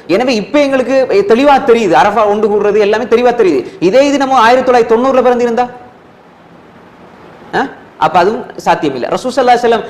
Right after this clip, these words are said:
ஹிஜ்ரி அஞ்சு, ஆறு, ஏழுல என்ன நோ-, நோன்பு பிடிச்சாங்க? எப்படி பிடிச்சாங்க?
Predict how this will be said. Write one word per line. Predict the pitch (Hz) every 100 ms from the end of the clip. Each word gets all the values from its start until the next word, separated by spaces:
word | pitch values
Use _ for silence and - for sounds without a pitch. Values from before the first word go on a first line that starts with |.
| -
ஹிஜ்ரி | 202 254 214
அஞ்சு, | 180 202 233 240
ஆறு, | 220 220 220
ஏழுல | 214
என்ன | 202 202
நோ-, | 208 196
நோன்பு | 202 202
பிடிச்சாங்க? | 202 214 208 247 - -
எப்படி | 185 220
பிடிச்சாங்க? | 202 196 208 208